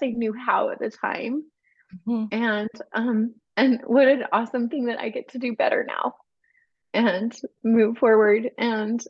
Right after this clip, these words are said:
Speaker 1: if you can get in that mindset of, "I get, I get this opportunity to be able to do better," um, that's when you'll see all these little miracles and blessings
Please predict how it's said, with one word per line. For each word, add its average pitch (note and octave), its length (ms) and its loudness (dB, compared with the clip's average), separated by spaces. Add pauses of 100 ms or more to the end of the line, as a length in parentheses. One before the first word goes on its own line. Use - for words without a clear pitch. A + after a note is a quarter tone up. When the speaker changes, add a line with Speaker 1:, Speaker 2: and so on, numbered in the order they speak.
Speaker 1:
if A3+ 180 0
you A#3+ 100 0
can B3+ 240 4
get - 200 4
in A3+ 120 0
that G#3 180 2
mindset G3+ 520 0
of, G3+ 200 -2 (200)
"I C4 140 0
get, - 200 -6 (120)
I C4 80 2
get C#4+ 200 0
this D4+ 180 -2
opportunity C#4+ 880 0
to D4 120 -6
be A#3+ 140 -6
able A#3+ 160 -4
to A#3 80 2
do A3+ 220 -4
better," B3 500 0 (840)
um, A#3 480 0 (460)
that's A3+ 400 0
when B3+ 140 4
you'll G#3 240 0 (100)
see G3 340 0
all G#3 200 2
these G3+ 220 -2
little G#3 220 0
miracles F#3+ 720 -4
and G3+ 180 -8
blessings - 580 -2